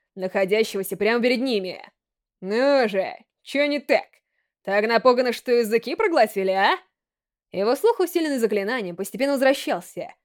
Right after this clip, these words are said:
На его провокацию один из Хаули с самыми кровожадными глазами, Кам, взмахнул своими двумя мечами и спокойно произнёс: "На поле боя нет места словам.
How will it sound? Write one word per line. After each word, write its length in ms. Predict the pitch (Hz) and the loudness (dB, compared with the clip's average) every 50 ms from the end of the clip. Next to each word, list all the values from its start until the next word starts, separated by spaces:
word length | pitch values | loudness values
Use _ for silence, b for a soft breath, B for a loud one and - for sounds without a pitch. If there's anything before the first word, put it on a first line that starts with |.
| _ _ _ _ _ - | _ _ _ _ _ -10
На 100 | 190 208 | -4 -2
его 140 | 254 381 403 | 0 0 2
провокацию 480 | 415 403 381 392 381 392 381 381 349 | 2 2 2 2 2 0 -2 0 -2
один 160 | 277 320 294 285 | -4 -2 -4 -4
из 100 | 277 - | -6 -6
Хаули 380 | - 254 294 320 269 196 175 | -4 -4 -2 -2 -2 -4 -4
с 80 | - - | -6 -6
самыми 300 | 277 311 302 311 311 285 | -6 -4 -4 -4 -4 -4
кровожадными 600 | - 285 269 302 302 285 330 320 - - 208 208 | -2 0 2 2 2 2 2 0 0 0 -2 -2
глазами, 680 | 196 202 196 190 190 254 302 269 190 170 - - - _ _ _ _ _ | 0 2 0 0 0 -2 -4 -4 -4 -6 -10 -12 -18 _ _ _ _ _
Кам, 320 | - - 196 - - - - _ _ _ _ _ _ _ _ - | -2 -2 -2 -2 -2 -8 -20 _ _ _ _ _ _ _ _ -10
взмахнул 540 | 190 175 185 214 214 208 262 262 294 302 294 | -8 -6 0 0 0 0 0 -2 -4 -4 -4
своими 380 | - 240 254 254 254 247 240 | -2 -2 -2 0 0 0 0
двумя 280 | 226 226 226 233 226 214 | 2 2 2 2 0 0
мечами 680 | 214 202 - - 247 269 254 202 180 - - - - _ _ _ _ _ - | -2 -4 -4 -4 -4 -4 -2 -4 -6 -10 -12 -16 -20 _ _ _ _ _ -8
и 120 | 185 190 | -6 -6
спокойно 580 | 190 - - 202 190 196 202 196 196 202 220 240 | -6 0 0 0 0 2 0 0 0 0 -2 -2
произнёс: 720 | - 254 220 196 196 - 196 180 - - - - - - _ _ _ _ _ _ _ _ _ _ _ _ | 2 4 4 4 4 0 -6 -10 -10 -10 -14 -18 -20 -20 _ _ _ _ _ _ _ _ _ _ _ _
"На 300 | 185 175 185 196 202 196 | -12 -6 -4 -2 -2 2
поле 320 | 202 208 214 214 208 208 | 4 4 6 6 4 2
боя 420 | 190 220 247 208 196 185 180 165 180 | 2 2 0 2 2 0 -2 -4 -6
нет 220 | 196 190 196 196 | -4 -6 -6 -4
места 380 | 208 214 214 214 208 - 214 202 | -2 -2 -2 -2 -2 -4 -6 -6
словам. 560 | - 208 214 214 202 180 185 - - - | -2 0 0 0 2 0 -2 -6 -6 -12